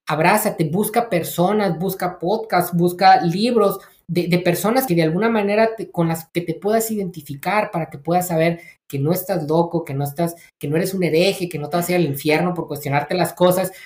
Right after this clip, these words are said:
sino que simplemente es el camino que te toca caminar y que hay que abrazar nuestro camino y que tiene dificultades, sí,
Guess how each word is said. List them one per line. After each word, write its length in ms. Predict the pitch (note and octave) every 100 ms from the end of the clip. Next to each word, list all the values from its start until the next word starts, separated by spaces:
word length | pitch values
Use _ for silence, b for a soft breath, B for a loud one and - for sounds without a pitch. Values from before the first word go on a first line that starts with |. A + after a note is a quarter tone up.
| B
sino 240 | - A#3 A3
que 120 | A3
simplemente 640 | A#3+ A#3+ C4 A#3 A#3 -
es 80 | -
el 120 | A3+
camino 480 | G3 F3 F#3 A3 A3
que 120 | F3+
te 200 | F3 D3+ -
toca 460 | F3 F3 F#3 F#3 _ -
caminar 560 | A#2+ B2 A2+ A#2+ A2 _ _ _ _ -
y 100 | F3
que 100 | E3+
hay 100 | D#3+
que 100 | D3
abrazar 500 | F3+ D3 - D#3 E3
nuestro 360 | D#3+ - C#3
camino 420 | B2+ A#2 B2 B2+ C#3
y 120 | D#3
que 100 | F3+
tiene 240 | A3 C4
dificultades, 600 | D4+ C4+ A3 - B3+ C4+ -
sí, 340 | B3 -